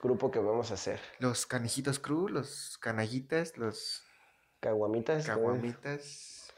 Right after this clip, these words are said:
Speaker 2: Cualquier palabra que empiece con K
Speaker 1: ¿Con K?
Speaker 2: es chida, creo.
Speaker 1: Pláticas con K no es chida.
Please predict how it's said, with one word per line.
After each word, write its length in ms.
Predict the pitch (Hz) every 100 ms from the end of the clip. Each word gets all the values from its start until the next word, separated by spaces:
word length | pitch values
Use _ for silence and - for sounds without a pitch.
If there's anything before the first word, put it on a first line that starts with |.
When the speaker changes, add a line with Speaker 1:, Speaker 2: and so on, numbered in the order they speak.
| _ _
Speaker 2:
Cualquier 340 | 127 135 196
palabra 240 | 214 214 214
que 60 |
empiece 280 | - - -
con 220 | - -
K 140 | - 143
Speaker 1:
¿Con 160 | 123 117
K? 300 | 151 190 -
Speaker 2:
es 220 | 120 110
chida, 340 | - 123 117 113
creo. 200 | - 139
Speaker 1:
Pláticas 320 | 139 127 117
con 180 | 113 110
K 120 | 127
no 120 | 127
es 40 | 113
chida. 220 | -